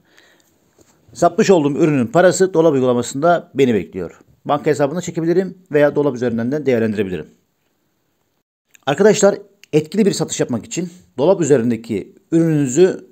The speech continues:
lütfen fotoğrafını güzel bir şekilde çekmeniz gerekiyor. Bunu dolap uygulamasını yüklerken etkili bir başlık, etkili bir açıklama ve yalansız bir açıklama olması gerekmektedir. Yani ürünü alan kişi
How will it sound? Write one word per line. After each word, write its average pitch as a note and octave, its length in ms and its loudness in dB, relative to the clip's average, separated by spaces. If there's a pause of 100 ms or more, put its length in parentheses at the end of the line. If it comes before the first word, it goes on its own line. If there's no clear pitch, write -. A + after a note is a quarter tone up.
lütfen D#3+ 360 -2
fotoğrafını D#3+ 560 -2
güzel C3 460 -2
bir C3 60 -6
şekilde C3+ 440 -6
çekmeniz A#2+ 420 -6
gerekiyor. D#2+ 520 -10 (520)
Bunu D#3+ 160 -2
dolap D#3 280 0
uygulamasını A#2+ 480 -4
yüklerken F3 560 -2 (420)
etkili D3 340 0
bir A2+ 120 0
başlık, - 500 -2 (300)
etkili C#3 320 -2
bir C3 100 -2
açıklama C3 680 -4 (360)
ve E3+ 360 2 (340)
yalansız C#3+ 600 0
bir F#3 120 4
açıklama C#3 420 -4
olması C#3+ 300 -2
gerekmektedir. G2 720 -8 (320)
Yani D#3 520 0 (420)
ürünü D#3 280 0
alan F3+ 420 2
kişi G3 500 -6